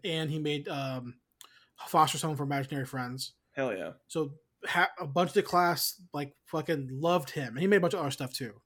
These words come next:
Speaker 1: A bunch of other
Speaker 2: Yeah.
Speaker 1: shows. He's, he's on Netflix now making stuff, I think.
Speaker 2: Mm-hmm.
Speaker 1: Star Kid or some shit. I don't know. The other, uh, the other, uh, hero for, uh, weirder fans, weirder people, I say this, like, legit meaning weirder,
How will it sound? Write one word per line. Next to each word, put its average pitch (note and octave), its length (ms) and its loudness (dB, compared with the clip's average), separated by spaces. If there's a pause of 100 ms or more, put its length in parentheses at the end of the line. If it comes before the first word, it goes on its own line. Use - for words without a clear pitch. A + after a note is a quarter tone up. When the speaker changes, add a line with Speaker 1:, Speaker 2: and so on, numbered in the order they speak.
(160)
Speaker 1:
A - 20 -10
bunch C#3 220 -4
of B2+ 80 -4
other A#2 120 -6
Speaker 2:
Yeah. A2 100 -4
Speaker 1:
shows. - 200 -16 (540)
He's, F3 120 -2
he's G3 140 6
on F#3 100 6
Netflix D3 380 -2
now B2 140 -8
making C3 160 -8
stuff, - 260 -18
I - 60 -16
think. - 180 -20 (500)
Speaker 2:
Mm-hmm. C#3 100 -4
Speaker 1:
Star D#3 280 2
Kid B2+ 240 -10
or A2+ 60 -12
some - 180 -16
shit. - 180 -18
I B2 60 -16
don't G2 120 -18
know. F#2+ 100 -20 (880)
The E3 160 2
other, A#3 320 12 (120)
uh, G3 280 0
the F3 140 6
other, G#3+ 380 12
uh, E3+ 280 4
hero E3+ 560 6
for, D3+ 500 -2 (320)
uh, E3 180 -4
weirder F#3+ 540 8
fans, E3 640 0
weirder F#3+ 320 8
people, E3+ 560 -2 (320)
I D#3 160 2
say D#3+ 220 2
this, D#3 440 0
like, C#3+ 220 -8 (200)
legit E3+ 560 4
meaning E3 280 2
weirder, D3+ 420 2